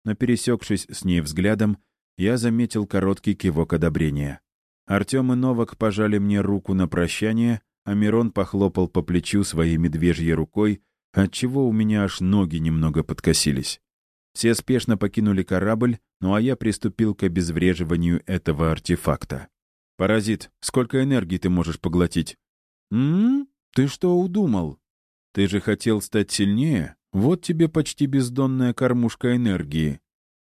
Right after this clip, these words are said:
«О, нет, я к ней даже притрагиваться не хочу.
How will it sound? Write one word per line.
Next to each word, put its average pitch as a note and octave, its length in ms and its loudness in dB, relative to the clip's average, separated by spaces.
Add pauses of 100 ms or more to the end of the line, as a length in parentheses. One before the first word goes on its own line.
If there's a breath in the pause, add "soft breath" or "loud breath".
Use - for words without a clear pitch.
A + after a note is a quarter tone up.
«О, D#3+ 360 0
нет, F2+ 560 -2 (120)
я B2 240 2
к - 80 -14
ней C3 160 0
даже A#2+ 260 0
притрагиваться F#2+ 800 0
не F#2 80 2
хочу. E2+ 500 -2